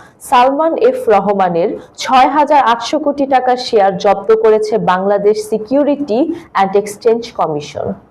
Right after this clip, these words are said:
শেয়ার বাজার কেলেঙ্কারির সঙ্গে সালমান এফ রহমানের নাম ব্যাপকভাবে জড়িয়ে আছে। পনেরো বছরে পুঁজিবাজারের বেপরোয়া লুটপাট করা হয়েছে।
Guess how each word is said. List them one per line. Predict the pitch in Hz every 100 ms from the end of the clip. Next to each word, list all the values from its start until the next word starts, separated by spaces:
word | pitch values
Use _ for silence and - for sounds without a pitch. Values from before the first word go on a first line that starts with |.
| _ _ _ -
শেয়ার | - 339 370
বাজার | 392 403 415 392
কেলেঙ্কারির | 330 320 330 359 349
সঙ্গে | 339 339 277 277
সালমান | 302 285 285 311 302
এফ | - -
রহমানের | 254 240 220 220 220 226
নাম | 240 240
ব্যাপকভাবে | 233 220 240 233 240 214
জড়িয়ে | 208 240 254 220
আছে। | 160 - - - - - - -
পনেরো | 233 233 226
বছরে | 220 220 262
পুঁজিবাজারের | 247 269 302 294 294 285 302
বেপরোয়া | 240 269 330 320 320 320
লুটপাট | 294 330 - 247 - -
করা | 220 185
হয়েছে। | 156 165 - - -